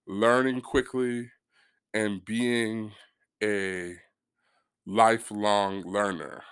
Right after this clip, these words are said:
right? That's an example of a risk. It is deciding professionally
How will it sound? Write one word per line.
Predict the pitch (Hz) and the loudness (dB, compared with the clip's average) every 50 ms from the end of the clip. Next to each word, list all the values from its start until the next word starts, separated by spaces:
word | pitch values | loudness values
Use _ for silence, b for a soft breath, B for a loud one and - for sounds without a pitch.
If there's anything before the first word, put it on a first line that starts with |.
| - | -12
right? | - 95 98 95 92 101 110 - _ _ _ _ _ _ _ _ _ _ _ _ _ _ _ - - 120 | -6 -4 -2 -2 -2 -2 -4 -6 _ _ _ _ _ _ _ _ _ _ _ _ _ _ _ -20 -10 2
That's | 98 127 127 139 139 - | 6 6 6 6 6 4
an | 147 | -2
example | 127 107 92 92 110 117 113 104 - 113 107 101 - | 0 0 0 0 0 0 0 -2 -2 0 0 0 2
of | - 92 - | 0 -4 -2
a | 95 92 | -2 -4
risk. | 92 98 87 - - - - - - _ - B B B B B B B B B B B - | -2 -2 -2 -2 -4 -8 -12 -12 -12 _ -20 B B B B B B B B B B B -4
It | 113 123 135 135 - - | 0 0 0 0 -2 -2
is | - 117 117 117 107 107 104 104 104 101 92 - - _ _ 104 | -2 0 2 4 2 2 2 0 -2 -2 -6 -10 -18 _ _ -8
deciding | 101 113 113 - - - - 131 135 143 151 135 107 87 82 85 90 92 117 143 - b b b b b b b _ _ _ _ _ | -2 -2 -2 -2 0 4 4 6 6 6 4 2 0 -2 -6 -8 -10 -12 -12 -14 -16 b b b b b b b _ _ _ _ _
professionally | _ - 123 - - 139 127 120 - - 113 101 92 87 85 85 80 82 95 123 | _ -8 -6 2 4 4 4 4 2 -2 -4 -4 -4 -4 -6 -8 -10 -12 -14 -16